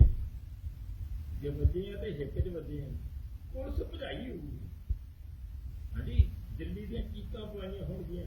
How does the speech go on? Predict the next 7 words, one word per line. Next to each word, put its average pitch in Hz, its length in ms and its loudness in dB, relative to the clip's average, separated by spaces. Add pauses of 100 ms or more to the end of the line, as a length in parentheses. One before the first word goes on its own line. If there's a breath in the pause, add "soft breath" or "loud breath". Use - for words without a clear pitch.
(960)
ਦਿੱਲੀ 185 260 4
ਦੇ 220 340 0 (840)
ਪੁਲਿਸ 165 300 -8
ਹੈੱਡਕੁਆਟਰ 180 520 -10
ਦੇ 202 140 -10
ਸਾਹਮਣੇ 220 340 -12
ਜਿਹੜੀਆਂ 190 300 -12